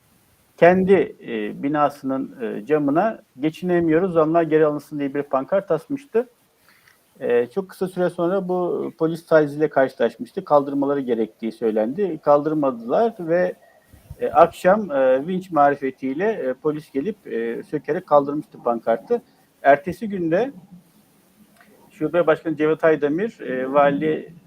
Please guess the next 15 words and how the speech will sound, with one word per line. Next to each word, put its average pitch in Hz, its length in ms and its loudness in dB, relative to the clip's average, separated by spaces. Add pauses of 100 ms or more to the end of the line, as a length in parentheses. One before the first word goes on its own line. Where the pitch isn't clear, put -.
(140)
çağrılmış 151 540 2
ve 165 160 -2
bir 160 180 -6
ceza 156 400 4
tebliğ 117 300 -6
edilmişti. 107 460 -8
Hafta 160 200 -6
sonu 131 180 -6
olmasına 123 440 -6
rağmen 131 540 -6
valilik 123 520 -4
herhalde 120 500 -4 (360)
fazla 113 260 -6
mesai 127 440 -4
yapmış. 185 460 -12